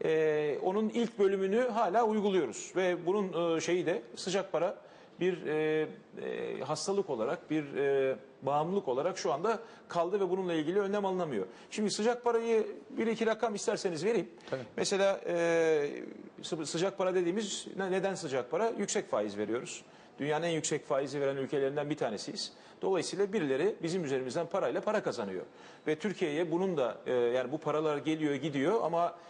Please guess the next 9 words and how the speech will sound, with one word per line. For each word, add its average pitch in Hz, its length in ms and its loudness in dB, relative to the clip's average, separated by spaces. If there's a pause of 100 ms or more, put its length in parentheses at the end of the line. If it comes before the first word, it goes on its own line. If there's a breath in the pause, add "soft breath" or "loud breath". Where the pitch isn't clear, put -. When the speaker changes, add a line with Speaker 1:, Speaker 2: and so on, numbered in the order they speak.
(140)
Speaker 1:
bir 170 120 2
tortu, 151 600 0
bir 151 280 0
şey 190 240 0
bırakmıyor. 175 480 -2 (380 loud breath)
E, 120 340 4 (100)
arkada 131 420 0
bir... 135 220 -2
e, 120 340 4